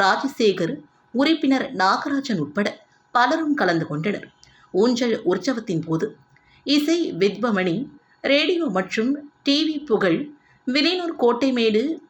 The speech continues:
கலைமாமணி குமார் குழுவினரின் நாதஸ்வர தவில் இசை கச்சேரி மற்றும் சிறப்பு நாத சங்கமம்,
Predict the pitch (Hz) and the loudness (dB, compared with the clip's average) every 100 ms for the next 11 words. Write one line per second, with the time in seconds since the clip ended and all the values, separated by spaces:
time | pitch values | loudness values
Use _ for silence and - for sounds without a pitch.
0 | - 208 277 294 262 240 233 262 262 _ | 0 2 4 4 2 2 0 -2 -8 _
1 | _ - 254 262 285 285 214 208 202 196 | _ -2 2 4 2 0 2 2 4 2
2 | 170 233 294 - - 233 233 277 330 - | 0 -2 -6 -16 -6 0 2 2 -2 -2
3 | 269 240 269 294 - - 208 269 269 - | 0 0 -2 -4 -4 0 2 2 -2 -2
4 | 196 240 226 202 - 202 160 104 - - | -2 0 0 -2 2 2 2 0 -6 -14
5 | _ _ 254 254 277 277 370 - 262 277 | _ _ -4 -2 0 0 -2 0 0 2
6 | 294 285 262 - 196 202 233 269 - 196 | 0 0 0 0 0 2 2 -2 0 0
7 | 208 208 160 | 0 0 -2